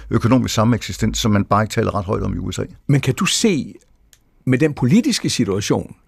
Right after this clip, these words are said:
Speaker 2: der muligvis tegner sig i Venezuela, vi ved det jo ikke endnu, at amerikanerne kan agere uden amerikanske soldater til at beskytte de amerikanere, der måtte være?
Speaker 1: Jamen, det kommer ind på, hvor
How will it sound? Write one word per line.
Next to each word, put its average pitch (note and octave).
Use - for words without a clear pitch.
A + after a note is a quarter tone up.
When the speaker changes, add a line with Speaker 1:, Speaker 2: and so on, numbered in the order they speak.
Speaker 2:
der C3+
muligvis D#3
tegner G#2
sig G2
i D#2+
Venezuela, F#2+
vi C#3+
ved A#3+
det A3
jo B2+
ikke G2+
endnu, E2
at -
amerikanerne E3+
kan C3+
agere D3+
uden F3+
amerikanske A#2+
soldater G#2
til -
at -
beskytte C#3+
de A2
amerikanere, G#2+
der -
måtte -
være? -
Speaker 1:
Jamen, A2
det D#3
kommer E3
ind D#3+
på, D3
hvor C3+